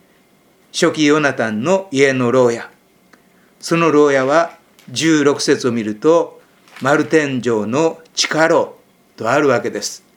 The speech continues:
劣悪な環境の中に放り込むということをしたわけです。この時に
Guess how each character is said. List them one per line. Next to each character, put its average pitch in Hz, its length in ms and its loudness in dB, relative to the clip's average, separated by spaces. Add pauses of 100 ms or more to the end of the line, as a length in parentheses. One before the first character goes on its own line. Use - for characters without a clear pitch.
(440)
劣 147 340 0
悪 143 220 -2
な 131 320 -2 (140)
環 131 260 -2
境 127 160 0
の 117 140 -2
中 110 280 -6
に 175 320 -4 (280)
放 143 240 2
り 139 100 -2
込 131 160 -2
む 151 220 -4 (360)
と 123 80 -6
い 120 80 2
う 110 40 0
こ 113 140 -8
と 180 220 4
を 104 60 0
し - 120 -4
た 139 120 -2
わ 135 140 0
け 113 80 -4
で 92 120 -8
す。 - 200 -12 (720)
こ 185 140 2
の 208 80 2
時 214 260 -2
に 160 380 -4